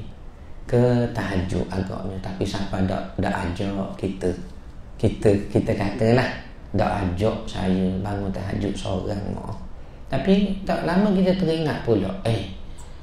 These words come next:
takkan tahajud empat puluh tahun menikah ni tak pernah lagi tengok dia ni tahajud. Ah, kita kata bukan kot. Dah ke mana cari tak ada.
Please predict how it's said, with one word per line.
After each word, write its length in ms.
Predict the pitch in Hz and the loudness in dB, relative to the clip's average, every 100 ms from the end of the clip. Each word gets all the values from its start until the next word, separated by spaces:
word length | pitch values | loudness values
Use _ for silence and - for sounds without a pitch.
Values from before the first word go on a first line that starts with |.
| - | -10
takkan 480 | - - 98 107 101 | -4 -2 -2 -2 -2
tahajud 640 | - 87 92 92 107 113 - - - - - - | -2 -4 -4 -2 -2 -2 -4 -8 -12 -12 -10 -10
empat 320 | - 147 190 | 0 0 4
puluh 240 | 110 104 101 | 4 4 2
tahun 360 | 101 107 98 | 0 2 2
menikah 320 | 98 98 - 95 | 2 0 -2 0
ni 120 | 101 104 | 0 -2
tak 200 | - - | -4 0
pernah 320 | 104 92 95 92 | 0 2 0 -4
lagi 600 | 95 - - 139 117 - | -6 -6 -4 0 2 0
tengok 400 | 107 110 101 - | -2 -2 0 0
dia 160 | 107 110 | 0 2
ni 160 | 110 - | 0 0
tahajud. 320 | 120 - - | 0 2 2
Ah, 80 | 98 - - | -2 -4 4
kita 160 | 127 120 | 6 6
kata 240 | 107 117 | 6 6
bukan 560 | 101 98 113 101 98 95 | 6 4 2 2 2 2
kot. 320 | 104 123 - - - - - | 4 4 0 -8 -10 -10 2
Dah 280 | 143 175 175 | 4 6 8
ke 80 | |
mana 360 | 196 202 208 156 - | 8 10 8 6 4
cari 600 | 120 123 123 123 120 117 | 2 4 4 6 6 4
tak 320 | 127 113 113 | 4 4 2
ada. 240 | 107 101 | 2 2